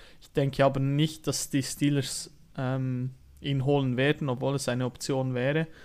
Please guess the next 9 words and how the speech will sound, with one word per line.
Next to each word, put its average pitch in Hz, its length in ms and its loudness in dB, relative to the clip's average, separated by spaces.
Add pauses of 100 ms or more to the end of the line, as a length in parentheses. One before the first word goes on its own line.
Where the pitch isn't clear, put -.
(520)
Ähm, 123 340 0 (380)
einige 147 460 4
haben 127 260 6
die 131 160 0
Chiefs - 680 -2 (520)
genannt, 143 600 2 (380)
was 123 260 -6
ich 139 120 -6
mir 135 140 -2